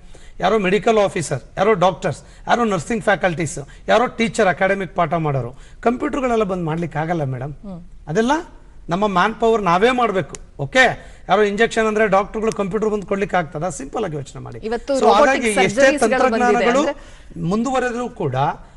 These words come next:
Speaker 1: ಫೀಲ್ಡ್ ಅಲ್ಲಿ ಮಾಡ್ಬೇಕು. ಈಗ ಯಾರೋ ರೆವಿನ್ಯೂ ಇನ್ಸ್‌ಪೆಕ್ಟರ್, ಯಾರೋ ವಿಲೇಜ್, ಯಾರೋ ಪಿ ಡಿ ಒ, ಸಿಸ್ಟಮ್ ಮಾಡ್ಲಿಕ್ಕೆ ಆಗೋದಿಲ್ಲ ಅಲ್ಲ, ರೋಬೋಟ್ ಬಂದು ಮಾಡ್ಲಿಕ್ಕೆ ಆಗಲ್ಲಲ್ಲ. ಎಕ್ಸಾಂಪಲ್ ಅಗ್ರಿಕಲ್ಚರ್ ಡಿಪಾರ್ಟ್ಮೆಂಟ್ ಫೀಲ್ಡ್ ಕ್ರಾಪ್ ಸರ್ವೆ ಮಾಡ್ಬೇಕು, ಸಿಸ್ಟಮ್ ಬೇರೆ ಇಲಾಖೆ ಓಕೆ, ಇದೆಲ್ಲ ಕೂಡ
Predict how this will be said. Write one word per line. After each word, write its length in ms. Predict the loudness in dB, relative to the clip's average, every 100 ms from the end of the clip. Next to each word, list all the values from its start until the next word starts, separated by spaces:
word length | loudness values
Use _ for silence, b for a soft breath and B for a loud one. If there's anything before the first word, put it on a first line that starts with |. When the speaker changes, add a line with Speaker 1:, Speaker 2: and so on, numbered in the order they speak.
| -6
Speaker 1:
ಫೀಲ್ಡ್ 220 | -2 0
ಅಲ್ಲಿ 120 | 0
ಮಾಡ್ಬೇಕು. 360 | 0 -2 -4 -6
ಈಗ 140 | 0
ಯಾರೋ 220 | 2 2
ರೆವಿನ್ಯೂ 300 | 0 -2 -4
ಇನ್ಸ್‌ಪೆಕ್ಟರ್, 420 | -6 -6 -10 -4 -2
ಯಾರೋ 180 | -2
ವಿಲೇಜ್, 300 | -2 -6 -6 -8 B B 0
ಯಾರೋ 220 | 2 2
ಪಿ 200 | 0 -2
ಡಿ 100 | -2
ಒ, 120 | -4 -12 -20 -20 -16
ಸಿಸ್ಟಮ್ 340 | -12 -6 -4 -4
ಮಾಡ್ಲಿಕ್ಕೆ 320 | -4 -4 -4
ಆಗೋದಿಲ್ಲ 380 | -2 -2 -2 -2
ಅಲ್ಲ, 220 | -2 -2
ರೋಬೋಟ್ 240 | -2 -4
ಬಂದು 160 | -6 -6
ಮಾಡ್ಲಿಕ್ಕೆ 360 | -6 -8 -8 -6
ಆಗಲ್ಲಲ್ಲ. 360 | -6 -8 -10 -10 -12 b b b
ಎಕ್ಸಾಂಪಲ್ 400 | -2 0 0 0
ಅಗ್ರಿಕಲ್ಚರ್ 520 | -2 -2 -4 -4 -4 -4
ಡಿಪಾರ್ಟ್ಮೆಂಟ್ 420 | -4 -6 -6 -12 B -6
ಫೀಲ್ಡ್ 200 | -4 -2
ಕ್ರಾಪ್ 300 | 0 -2 0
ಸರ್ವೆ 220 | -4 -4
ಮಾಡ್ಬೇಕು, 500 | -4 -4 -4 -6 -8
ಸಿಸ್ಟಮ್ 400 | -8 -12 -12 -14 -14 -20 -18 -4
ಬೇರೆ 260 | 2 4 4
ಇಲಾಖೆ 260 | -2 -4
ಓಕೆ, 600 | -4 -6 -8 -12 -16 -16 -6
ಇದೆಲ್ಲ 340 | -4 -2 -2
ಕೂಡ 260 | -4 -2